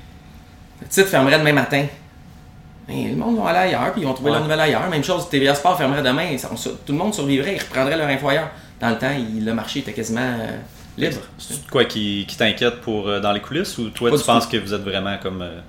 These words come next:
Speaker 2: bien intégré, là, dans le
Speaker 1: Pas
Speaker 2: vous
Speaker 1: du
Speaker 2: avez
Speaker 1: tout.
Speaker 2: votre place, là.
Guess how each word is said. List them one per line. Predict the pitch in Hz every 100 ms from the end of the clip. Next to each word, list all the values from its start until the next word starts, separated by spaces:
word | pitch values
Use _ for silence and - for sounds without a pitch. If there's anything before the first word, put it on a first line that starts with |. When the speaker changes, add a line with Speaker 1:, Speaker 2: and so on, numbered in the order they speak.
| - - -
Speaker 2:
bien | 90 107 107
intégré, | 95 95 95 95 98
là, | 95
dans | 90 87
le | 85 82 80 90 - - - - -
Speaker 1:
Pas | 220
Speaker 2:
vous | 220
Speaker 1:
du | 143
Speaker 2:
avez | 110
Speaker 1:
tout. | 110
Speaker 2:
votre | 269 -
place, | 104 95 -
là. | 117